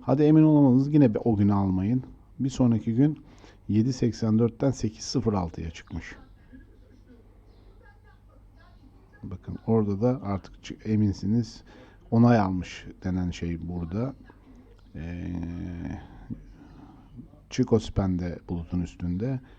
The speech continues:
Fiyat da bulutun üstünde. Alın burada yani. O kadar artmasına rağmen yani kaç? Mesela diyelim şöyle yedi ondan sekiz olmuş. Alın sekizde. Oradan sonra düşer burada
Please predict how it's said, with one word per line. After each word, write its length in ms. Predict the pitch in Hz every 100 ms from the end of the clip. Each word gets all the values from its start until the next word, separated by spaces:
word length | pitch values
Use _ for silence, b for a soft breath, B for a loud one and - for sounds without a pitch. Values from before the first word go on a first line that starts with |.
| b b b
Fiyat 400 | - 117 113 - - -
da 140 | 85 82
bulutun 480 | 90 95 90 - 87
üstünde. 560 | - - 92 98 139 143 b b b -
Alın 300 | 185 170 104
burada 240 | 87 82 107
yani. 300 | 120 92 87 113 107 113
O 140 | 123
kadar 220 | 135 127 117
artmasına 460 | - 117 - 120
rağmen 160 | 104 110
yani 300 | 110 104 98
kaç? 320 | 123 127 - - -
Mesela 340 | 90 92 95
diyelim 260 | 107 98 92
şöyle 180 | 101
yedi 380 | 101 110 113 131 -
ondan 500 | 110 98 95 120 123 - B B B -
sekiz 440 | - 120 113 127
olmuş. 340 | 107 80 - -
Alın 280 | 180 196 123
sekizde. 500 | 98 - 82 78 67 B B B B B B B -
Oradan 320 | 135 120 113
sonra 260 | - 117 110
düşer 320 | - 120 104 95
burada 340 | 87 92 92